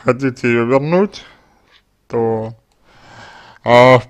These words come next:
первую очередь вам нужно для себя самого, э, определить, зачем вам она нужна, да? Если вы хотите её поменять.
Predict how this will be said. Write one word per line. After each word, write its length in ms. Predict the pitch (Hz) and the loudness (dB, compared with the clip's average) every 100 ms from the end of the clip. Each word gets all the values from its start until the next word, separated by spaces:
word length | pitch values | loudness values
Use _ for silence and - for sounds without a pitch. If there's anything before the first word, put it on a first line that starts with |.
| - | 0
первую 360 | 180 143 139 | 4 4 4
очередь 420 | 175 185 135 123 | 4 2 0 -2
вам 320 | 117 151 156 143 | 2 2 2 -2
нужно 540 | 143 139 127 117 113 | -6 -2 -2 -2 -4
для 380 | - 101 127 131 | -14 -8 -2 -2
себя 680 | - 123 147 170 151 101 90 _ _ _ | -4 -4 2 4 4 0 -10 _ _ _
самого, 680 | - 226 113 135 151 120 - _ _ _ _ _ _ _ _ - | -12 -4 -2 0 0 0 -2 _ _ _ _ _ _ _ _ -10
э, 240 | 110 127 - _ _ _ | -2 -2 -2 _ _ _
определить, 680 | 147 - 143 143 165 160 - | 2 4 -2 -2 -2 -4 -6
зачем 720 | 131 117 151 139 - 156 147 202 _ _ _ _ _ _ _ _ _ _ _ | -6 2 2 2 -2 2 2 0 _ _ _ _ _ _ _ _ _ _ _
вам 280 | 127 123 117 | 0 2 2
она 160 | 113 | -2
нужна, 420 | 110 117 120 110 - _ _ _ _ _ | -4 -6 -6 -8 -8 _ _ _ _ _
да? 280 | 107 143 190 _ _ _ _ _ _ _ _ _ _ | -6 -6 -6 _ _ _ _ _ _ _ _ _ _
Если 280 | - 123 - | -8 -8 -4
вы 140 | 131 131 | -4 2
хотите 400 | 120 113 117 117 | 0 0 -8 -10
её 140 | 110 | -10
поменять. 460 | - 117 120 110 | -8 -10 -8 -10